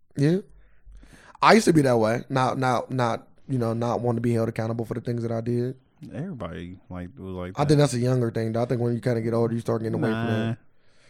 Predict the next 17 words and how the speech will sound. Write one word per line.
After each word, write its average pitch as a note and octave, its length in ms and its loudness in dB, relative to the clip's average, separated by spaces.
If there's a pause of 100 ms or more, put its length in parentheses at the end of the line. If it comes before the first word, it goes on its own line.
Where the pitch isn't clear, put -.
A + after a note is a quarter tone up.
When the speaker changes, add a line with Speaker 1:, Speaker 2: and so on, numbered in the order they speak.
(120)
Speaker 1:
Well, C#3+ 100 6
you C3+ 60 6
Speaker 2:
don't. G#2 80 2
Speaker 1:
should. C3 340 0
<laughs> - 60 -4
You D3 240 4
Speaker 2:
You C3+ 80 -2
Speaker 1:
should. B2+ 260 0
Speaker 2:
don't. A2 300 2 (460)
<laughs> A#2 460 -2
Tell C#3+ 140 2
you B2+ 120 4
that A#2 60 0
right B2 220 0
now. A#2 180 -2
You A2+ 100 -4
don't. A#2 300 -2